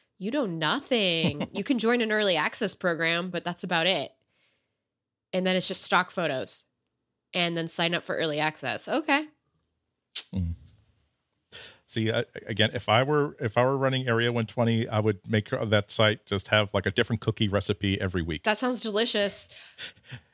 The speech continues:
Speaker 2: And, and in the bottom, you would know it's, it's, this is a Google page, but that, that would make it,
Speaker 1: It would
Speaker 2: wouldn't
Speaker 1: be
Speaker 2: that make
Speaker 1: cookie
Speaker 2: it sound
Speaker 1: recipes and
Speaker 2: even
Speaker 1: material
Speaker 2: more s-,
Speaker 1: design.
Speaker 2: even more secret?
Speaker 1: <laughs>
Speaker 2: No, we,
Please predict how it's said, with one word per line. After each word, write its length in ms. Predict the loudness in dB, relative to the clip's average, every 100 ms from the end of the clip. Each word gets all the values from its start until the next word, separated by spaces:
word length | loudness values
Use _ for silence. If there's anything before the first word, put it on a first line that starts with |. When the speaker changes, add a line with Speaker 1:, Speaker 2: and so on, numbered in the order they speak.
| _ 4
Speaker 2:
And, 180 | 6
and 140 | 6 4
in 160 | 4
the 80 | 4
bottom, 320 | 6 6 4
you 80 | 2
would 100 | 4
know 160 | 4 4
it's, 160 | 0
it's, 160 | -6 -6
this 240 | -6 -4
is 60 | 0
a 60 | 0
Google 280 | 0 0
page, 500 | 0 0 0 0 -4 -8 -8
but 100 | 2
that, 100 | 4
that 140 | 6 4
would 100 | 4
make 160 | 2
it, 160 | 0 -2
Speaker 1:
It 60 |
would 80 | 2
Speaker 2:
wouldn't 100 | 6
Speaker 1:
be 60 | 6
Speaker 2:
that 120 | 6
make 120 | 6 6
Speaker 1:
cookie 140 | 6
Speaker 2:
it 20 |
sound 260 | 6 6 8
Speaker 1:
recipes 240 | 6 4
and 120 | 4 6
Speaker 2:
even 120 | 6
Speaker 1:
material 360 | 6 6 8 8
Speaker 2:
more 80 | 6
s-, 40 |
Speaker 1:
design. 280 | 6 6 6
Speaker 2:
even 200 | 6 6
more 200 | 4 4
secret? 580 | 6 6 6 4 4 4
Speaker 1:
<laughs> 60 | 2 -4 -2 -4 -2 -6 -10 -18 -16 -2
Speaker 2:
No, 320 | 4 6 6 4
we, 200 | 0